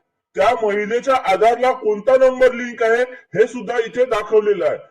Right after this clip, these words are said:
हा नंबर तुमचा बंद झालेला असेल किंवा हा नंबर तुमच्याकडे नसेल तर हा नंबर तुम्हाला आधार सेंटरवर जाऊन बदलून घ्यायचा आहे, कारण याच मोबाईल नंबरवर तुम्हाला ओटीपी येत आहे. तर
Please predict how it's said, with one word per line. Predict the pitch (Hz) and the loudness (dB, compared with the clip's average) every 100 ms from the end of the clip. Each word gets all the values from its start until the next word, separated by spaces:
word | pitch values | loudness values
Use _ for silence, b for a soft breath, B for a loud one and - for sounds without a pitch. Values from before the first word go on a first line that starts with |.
| _ | _
हा | 180 214 240 | -2 0 0
नंबर | 226 226 254 254 | 0 -2 -2 -4
तुमचा | 247 254 226 | -4 -2 -2
बंद | 170 220 233 | -2 -2 -2
झालेला | 226 233 233 233 214 | 0 0 0 0 -2
असेल | 214 226 233 311 _ _ _ _ _ | 0 -2 -2 -6 _ _ _ _ _
किंवा | 220 233 254 262 - _ _ _ - | -6 0 0 -2 -12 _ _ _ -8
हा | 170 240 254 | -2 2 2
नंबर | 233 226 254 254 | 2 2 0 0
तुमच्याकडे | 240 247 247 247 247 | -6 -6 -4 -4 -2
नसेल | 247 262 196 165 _ - | -2 2 2 0 _ -8
तर | 220 | -4
हा | 185 220 | -2 -2
नंबर | 262 247 240 254 254 | 0 -2 2 0 0
तुम्हाला | 254 233 240 247 247 - _ _ _ _ _ _ | -4 -4 -4 -6 -8 -20 _ _ _ _ _ _
आधार | 170 180 233 | 0 4 4
सेंटरवर | 269 262 254 262 254 | 4 2 4 2 2
जाऊन | 226 240 247 262 262 - _ 127 | 0 2 2 0 -6 -14 _ -8
बदलून | 165 190 240 269 269 | -4 -4 -4 -4 -2
घ्यायचा | 240 233 233 240 | -2 -2 0 2
आहे, | 220 247 254 B B - | 6 6 4 B B -2
कारण | 220 254 220 165 | 2 2 0 -2
याच | 202 262 262 | 0 0 2
मोबाईल | 247 247 247 247 | 2 4 4 2
नंबरवर | 233 240 240 233 | 2 2 2 0
तुम्हाला | 233 226 233 226 | 0 -2 -2 -2
ओटीपी | 208 - 240 247 226 202 | -2 -2 -4 -2 0 4
येत | 214 226 | 4 4
आहे. | 220 240 | 4 2
तर | 240 - _ _ _ 226 247 | 2 -10 _ _ _ 0 0